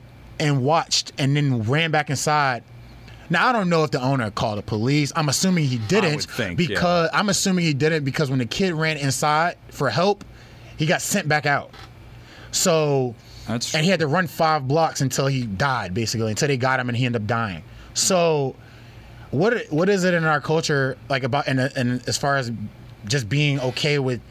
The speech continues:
Speaker 1: stuff happening without us doing anything about it, that, like, kids can get killed and it'd be like,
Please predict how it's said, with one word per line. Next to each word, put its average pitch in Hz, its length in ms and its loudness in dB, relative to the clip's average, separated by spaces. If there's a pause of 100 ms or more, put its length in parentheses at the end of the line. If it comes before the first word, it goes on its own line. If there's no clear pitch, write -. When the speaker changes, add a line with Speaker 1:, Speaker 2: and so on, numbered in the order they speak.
(680)
Speaker 1:
stuff - 300 0
happening 151 400 2
without 131 200 2
us 123 120 -4
doing 135 280 2
anything 127 240 0
about 117 300 0
it, 101 140 -8 (1200)
that, 143 340 0 (880)
like, 139 280 0 (360)
kids 196 340 2
can 160 140 0
get 143 160 2
killed 147 340 0
and 131 140 0
it'd 135 140 0
be 147 160 2
like, 131 420 0